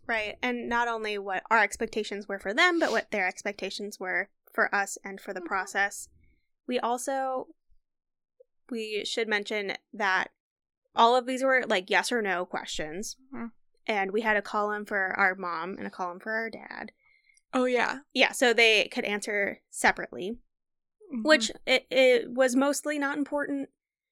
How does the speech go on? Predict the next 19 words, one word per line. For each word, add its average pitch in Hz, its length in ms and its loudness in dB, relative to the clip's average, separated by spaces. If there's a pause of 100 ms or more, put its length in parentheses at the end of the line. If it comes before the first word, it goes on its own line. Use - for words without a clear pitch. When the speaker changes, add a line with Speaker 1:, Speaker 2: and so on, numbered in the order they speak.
(300)
Speaker 1:
But 339 120 10
also 339 480 6 (280)
things 254 380 0
like 208 360 -2
planning 214 720 -2 (140)
a 220 120 -2
bridal 202 320 0
shower. - 440 -4 (300)
That's 269 180 0
typically, 294 380 0
like, 277 220 0
a 247 120 0
mom 220 480 -2
thing, - 400 -6
but 277 80 4
we 277 120 2
didn't 277 200 0
want 247 200 0
to 254 80 -4